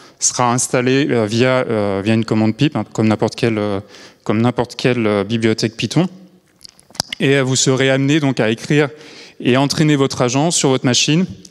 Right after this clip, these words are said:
Et une fois que vous serez satisfait du résultat, euh, vous devrez publier pour évaluation, euh, donc ce, cet agent entraîné sur la plateforme E N S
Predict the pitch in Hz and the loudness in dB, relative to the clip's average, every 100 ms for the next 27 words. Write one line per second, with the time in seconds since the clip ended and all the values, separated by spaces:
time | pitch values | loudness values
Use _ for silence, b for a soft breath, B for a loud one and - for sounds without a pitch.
0 | - 117 131 - 139 131 - 135 131 113 | -2 2 2 0 -2 -2 0 -2 -2 -2
1 | 123 - 117 120 104 107 131 143 160 B | -2 -2 0 0 0 -2 -2 -2 -4 B
2 | B B B B - 120 104 104 101 113 | B B B B -6 -2 0 0 -2 -2
3 | 143 139 127 127 139 139 160 143 139 139 | 0 2 2 2 0 -2 -4 0 2 2
4 | 127 123 113 110 110 101 - 139 185 B | 2 0 0 0 0 0 0 -2 -4 B
5 | B B B - 101 98 95 92 90 - | B B B -6 -2 0 0 0 -4 -6
6 | - 104 98 - - 101 98 - 113 110 | -6 -4 -2 -2 0 0 0 -2 -2 0
7 | 117 110 113 110 143 156 - 131 120 123 | -2 -2 0 2 2 0 0 0 0 -2
8 | - 123 117 104 127 151 - - | -2 -2 -2 0 0 0 -2 -6